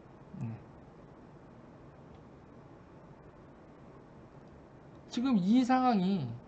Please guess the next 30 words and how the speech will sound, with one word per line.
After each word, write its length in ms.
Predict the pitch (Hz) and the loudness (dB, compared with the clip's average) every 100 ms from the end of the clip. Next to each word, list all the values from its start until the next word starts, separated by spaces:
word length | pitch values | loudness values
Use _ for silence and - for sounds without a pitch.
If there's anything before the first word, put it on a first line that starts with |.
| - - - - - - - | -20 -20 -20 -20 -20 -20 0
중국이 460 | 208 247 285 254 254 | 4 6 6 4 4
해양을, 640 | 262 320 302 294 262 214 208 - - | 6 6 6 4 0 -2 -4 -10 0
그러니까 360 | 247 240 233 - - - | 2 4 0 0 -14 -4
기존에 380 | 214 226 302 254 | 0 2 4 2
있었던, 440 | - 202 - 175 | 2 -2 -2 -2
그러면 300 | 185 185 175 | 0 0 -2
기존에 340 | - 180 233 202 | -2 0 2 2
있었던 360 | 180 165 160 | -2 -8 -2
해양법이나 600 | 180 240 240 214 175 160 | 2 2 2 0 -2 -4
기타 240 | - - 147 | -4 -6 -4
등등 200 | 147 143 | -4 -4
만들었던 440 | 131 131 131 139 127 | -2 -2 -4 -4 0
오래된 480 | 151 175 156 139 123 - - - | 0 0 -2 -4 -6 -14 -20 -6
그 680 | 147 143 135 127 120 117 120 | 0 2 2 0 -2 -6 -8
질서를 340 | - 139 180 | -8 -2 -2
만들었던 840 | 151 123 127 123 123 117 135 131 131 - | 0 -2 -2 -2 -4 -6 -4 -4 -6 -6
그 340 | 131 120 120 - | -4 -4 -8 -14
기본 300 | - 151 151 | -6 -2 0
원칙들이 460 | 127 143 - - 165 | 0 -2 -4 -4 -4
있잖아요. 420 | 120 120 101 107 110 - - - | -4 -6 -8 -10 -14 -20 -20 -2
그거에 340 | 196 262 294 | 0 2 2
대해서 480 | 226 185 220 240 131 - - 156 | 2 0 -2 -2 -4 -10 -8 4
니네가 580 | 226 311 311 294 269 220 214 226 233 - - | 4 6 4 4 4 0 -4 -10 -12 -14 -2
정한 360 | 190 247 254 | 4 4 4
거지 240 | 220 208 262 | 0 0 0
우리한테 460 | 175 202 269 240 | 0 0 0 -2
강요하지 480 | 226 180 220 240 226 | -4 0 0 0 0
마 280 | 202 170 208 | 0 2 0
그러는 260 | 165 233 226 | 0 0 0
거예요. 440 | 180 143 240 | -2 -2 -4